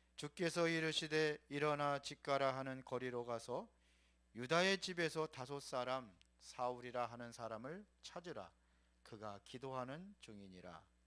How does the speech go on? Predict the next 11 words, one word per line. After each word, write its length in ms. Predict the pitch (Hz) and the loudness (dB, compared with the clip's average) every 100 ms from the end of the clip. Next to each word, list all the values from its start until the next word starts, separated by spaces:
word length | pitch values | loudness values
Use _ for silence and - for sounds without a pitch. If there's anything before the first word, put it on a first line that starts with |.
| _ _ _ _ _ - - | _ _ _ _ _ -20 -20
그가 260 | 117 117 117 | -10 -6 -6
아나니아라 640 | 120 117 113 107 107 107 | -6 -8 -8 -10 -10 -12
하는 220 | 110 107 | -12 -14
사람이 480 | - 104 104 101 98 | -14 -14 -14 -14 -16
들어와서 680 | 104 98 95 98 120 170 190 _ - | -16 -14 -12 -12 -12 -12 -14 _ -18
자기에게 540 | - 101 104 95 98 | -12 -12 -10 -12 -12
안수하여 720 | 92 95 - 131 120 110 123 127 _ | -12 -12 -12 -8 -8 -8 -12 -14 _
다시 260 | - 107 143 | -16 -14 -12
보게 280 | 123 117 117 | -12 -10 -10
하는 220 | 110 107 | -12 -12
것을 340 | 98 - 147 | -16 -16 -16